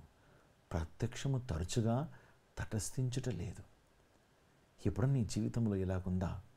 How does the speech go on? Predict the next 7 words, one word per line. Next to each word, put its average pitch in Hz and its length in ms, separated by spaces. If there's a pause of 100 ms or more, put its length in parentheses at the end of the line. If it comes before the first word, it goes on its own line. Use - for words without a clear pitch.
(760)
ఒకసారి - 380
నువ్వు - 220
ఆగాలి, 95 420 (1600)
తొందరపడకు, 120 680 (960)
ఆగాలి. 80 360 (2000)
సమూయేలు 110 560 (1600)
దీపము 104 640